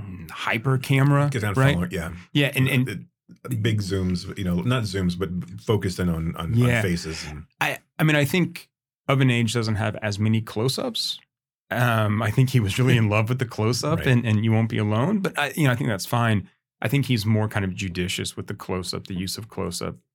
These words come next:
Speaker 1: um, in Of an Age. But I think you can see similarities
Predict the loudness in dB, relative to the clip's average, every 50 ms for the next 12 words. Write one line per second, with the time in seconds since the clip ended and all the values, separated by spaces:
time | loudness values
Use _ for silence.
0 | _ -6 -4 -2 -2 -2 -2 -2 -4 -4 -4 -6 -6 -4 -4 -4 -4 -4 -4 -2
1 | -2 -2 -2 0 0 0 2 2 2 2 2 0 0 0 2 2 2 2 0 0
2 | 0 0 0 0 0 -2 -2 -2 -2 -2 -2 -4 -4 -6 -8